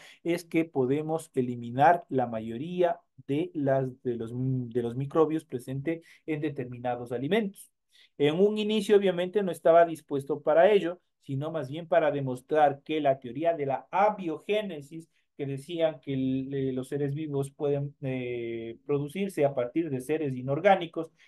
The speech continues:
era totalmente una idea descabellada y loca, sino que obviamente los seres vivos necesitan de otro ser vivo para poder reproducirse.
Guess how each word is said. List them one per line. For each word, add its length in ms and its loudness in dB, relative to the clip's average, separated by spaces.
era 240 2
totalmente 680 -8
una 280 -6
idea 300 4
descabellada 760 -2
y 100 -4
loca, 300 -2
sino 220 -8
que 100 -6
obviamente 500 -8
los 300 -10
seres 320 -2
vivos 420 -6
necesitan 840 -4
de 180 0
otro 400 4
ser 240 -4
vivo 320 -4
para 260 2
poder 240 -4
reproducirse. 760 -10